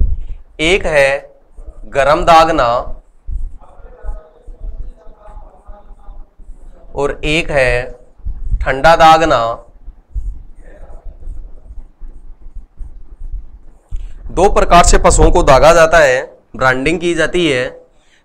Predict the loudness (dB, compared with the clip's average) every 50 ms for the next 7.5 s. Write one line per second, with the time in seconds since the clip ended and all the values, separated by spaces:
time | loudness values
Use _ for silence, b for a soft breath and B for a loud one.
0 | _ 0 2 4 4 4 4 4 4 4 4 4 4 4 4 4 4 2 2 0
1 | 0 0 0 -2 -2 -2 -2 -2 -2 -2 -4 -6 -8 -14 _ _ _ _ -6 -6
2 | -2 0 0 0 2 0 -2 2 4 4 4 4 2 0 -2 -2 -2 -2 -2 -4
3 | -4 -4 -2 0 2 2 4 2 2 2 0 0 -2 -2 -2 0 0 -2 -4 -4
4 | -4 -2 -2 0 0 -2 -2 -4 -8 -8 -4 -2 -2 -2 -2 -2 -2 -2 -2 0
5 | 0 0 -2 -2 -2 -4 -4 -6 -6 -10 -4 2 2 4 4 2 0 -2 -4 -6
6 | -6 -6 -6 -8 -10 -12 -18 _ _ _ _ _ _ _ -10 -4 -2 0 0 0
7 | 0 -2 -4 -4 -6 -4 -4 -4 -4 -6